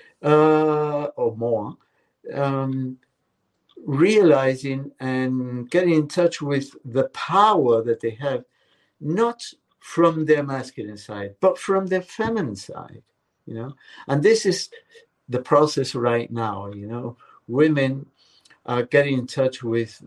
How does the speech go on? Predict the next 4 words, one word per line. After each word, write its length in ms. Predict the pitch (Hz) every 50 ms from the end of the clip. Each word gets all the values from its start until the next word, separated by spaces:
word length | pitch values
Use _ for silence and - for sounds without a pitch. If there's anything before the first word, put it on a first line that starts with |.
| 104 95
the 120 | 107 113
feminine 960 | - - - - - - - - - - 147 143 143 127 117 104 95 92 90 -
power, 460 | - - 104 95 92 85 - - - - _ _ _ _ _ _ _ _ _ _ _ _ _ -
uh, 540 | 117 107 107 104 98 101 101 98 95 98